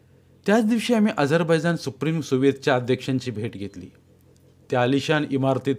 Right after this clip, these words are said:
प्रवेश करताच एक रेड आर्मीनं खाडकन सॅल्यूट ठोकला, तसा मी हसलो. कारण माझं मला नवल वाटलं,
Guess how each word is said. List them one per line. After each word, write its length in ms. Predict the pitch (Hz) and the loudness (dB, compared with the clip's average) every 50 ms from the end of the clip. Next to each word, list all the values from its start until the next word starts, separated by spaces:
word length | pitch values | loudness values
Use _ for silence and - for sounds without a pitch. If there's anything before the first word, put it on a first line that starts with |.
| - - - | -6 -10 -6
प्रवेश 360 | - 131 123 139 143 - - | -4 0 4 4 4 4 2
करताच 480 | - 143 127 120 - 131 131 127 - - - | 0 -2 -4 0 0 -2 -2 -2 -4 -6 -6
एक 160 | 143 135 - | -6 -4 0
रेड 220 | 131 135 147 151 139 | 2 2 2 2 0
आर्मीनं 400 | - 143 131 123 123 131 127 120 113 | -2 -4 -4 -2 -2 -2 -4 -4 -6
खाडकन 380 | - - 139 139 - - 131 120 | -4 -4 -4 -4 -4 -4 -4 -4
सॅल्यूट 280 | 113 - 123 131 135 131 - | -4 -2 -2 0 0 -2 -2
ठोकला, 320 | 120 123 - 139 135 131 - - _ _ _ _ _ _ - | -6 -6 -4 -2 -4 -4 -4 -8 _ _ _ _ _ _ -8
तसा 180 | 120 - 131 127 | -6 -4 -2 -2
मी 120 | 127 123 | -2 -2
हसलो. 380 | 104 117 110 - 135 175 190 190 - _ _ _ _ _ _ _ _ _ _ _ _ _ _ _ _ _ _ _ _ _ _ _ _ _ _ _ _ _ _ _ _ - | -4 -6 -6 -8 -8 -10 -10 -10 -14 _ _ _ _ _ _ _ _ _ _ _ _ _ _ _ _ _ _ _ _ _ _ _ _ _ _ _ _ _ _ _ _ -4
कारण 200 | 185 190 202 196 | -2 0 2 4
माझं 280 | 180 143 143 139 185 190 | 4 4 2 2 0 0
मला 260 | 160 139 139 151 151 | 2 2 0 2 2
नवल 280 | 135 120 117 131 131 | 0 0 2 0 0
वाटलं, 320 | 120 107 101 - - 92 | 0 -2 -4 -6 -8 -12